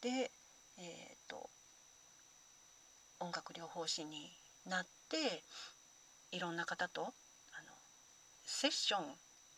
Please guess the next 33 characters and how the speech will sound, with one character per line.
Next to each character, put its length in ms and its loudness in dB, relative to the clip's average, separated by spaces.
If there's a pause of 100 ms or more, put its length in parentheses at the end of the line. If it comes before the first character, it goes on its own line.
(800)
で 80 0
す 120 -2
ね、 280 -2 (120)
を 260 2 (160)
す 220 -2
る 140 -2
よ 220 0
う 20 -4
に 280 -6 (720)
な 140 6
っ 40 2 (240)
た 120 2
こ 160 -2
と 180 4
で、 640 4 (400)
あ 180 -6
の、 960 -8 (1300)
即 380 -2 (200)
興 460 6
っ 40 6 (180)
て 80 -6
い 200 -4
う 200 -4
ス 240 -2
タ 260 4
イ 140 -4
ル 320 -6
を 420 8 (380)
意 60 -2
識 520 4
し 200 2
た 220 2
り、 340 2